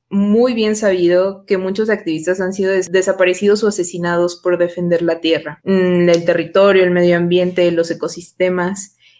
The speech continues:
eh, como es el caso del defensor de la mariposa monarca, de Homero Gómez González. Y, pues, nos damos cuenta que en definitiva en estos lugares donde vivimos, o sea, en México, en otros lugares de Latinoamérica, vemos cómo ser ambientalista o ser un activista climático puede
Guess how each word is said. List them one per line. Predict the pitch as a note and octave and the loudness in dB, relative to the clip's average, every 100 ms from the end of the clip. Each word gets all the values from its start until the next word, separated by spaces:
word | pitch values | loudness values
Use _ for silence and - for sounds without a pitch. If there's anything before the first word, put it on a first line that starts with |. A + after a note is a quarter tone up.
| _ | _
eh, | F#3 F3+ F3 | 0 2 2
como | F3+ F3+ | 0 2
es | F#3 | 2
el | G#3 G3+ F#3+ | 2 2 0
caso | F#3 F3 - G3 F#3+ | 0 0 2 2 0
del | G3 F#3 | 2 2
defensor | F3+ F3+ F3 F3+ F3+ | 2 0 0 0 0
de | F#3 | 0
la | F#3 | 0
mariposa | F3 D#3+ D#3+ E3 F3 | 0 0 0 -2 -4
monarca, | E3 E3 F#3 F#3+ E3 | -8 -2 -2 0 -2
de | D#3 | -2
Homero | D#3+ E3+ F3 E3+ E3 C#3+ | -2 -2 2 2 2 0
Gómez | - E3+ E3+ | -2 -2 -4
González. | E3+ E3 F#3+ F#3 C#3+ - _ | -8 -4 -2 -2 -4 -8 _
Y, | A3+ A3+ A3+ G#3 | 0 2 2 0
pues, | G3 F#3 | -2 0
nos | G#3+ G#3+ | 2 2
damos | B3 B3+ | 0 0
cuenta | B3+ B3+ | 0 0
que | B3 | 0
en | G3 | -2
definitiva | D#3 E3+ E3 F#3+ | -2 -4 -2 0
en | G3+ | 0
estos | G#3 A3 | 0 0
lugares | A3 F3+ E3+ F3 G3 G3+ _ | 0 2 2 0 -2 -8 _
donde | E3 F3 E3+ | -4 -2 -2
vivimos, | E3 E3 F3+ F#3+ G3+ | -2 -2 -2 -4 -6
o | E3+ - | -8 -14
sea, | - F3 | -4 0
en | F3+ | 2
México, | F#3+ G#3 G#3 - G3 F#3+ | 2 0 -2 0 2 2
en | F3+ E3 | 2 -2
otros | E3 F3 | -8 -4
lugares | F#3 E3+ E3 E3 | 0 2 2 0
de | |
Latinoamérica, | D#3+ D#3 E3 E3 E3+ E3+ E3 E3+ F#3+ - | -2 -2 -2 -4 0 0 0 -4 -6 -10
vemos | G3+ A#3 B3 C4+ | -2 0 2 0
cómo | C4+ B3 | 0 -2
ser | B3 B3 A#3 | 0 0 2
ambientalista | A#3 A3+ F#3+ F3 E3+ F3 F3+ - G#3+ G#3 | 2 0 -2 0 -2 -2 -4 -2 -2 0
o | F#3 F3 | 0 0
ser | - F#3+ F#3 | -2 -4 -2
un | G3 | -4
activista | G3 G3 F3 E3 F3 - F#3+ F3+ - F3+ _ | -4 -6 -10 -8 -8 -4 -4 -4 -8 -14 _
climático | - F#3 F3+ E3+ F#3 F#3+ F#3 | -4 0 0 0 0 -2 0
puede | G3+ G3+ | 2 4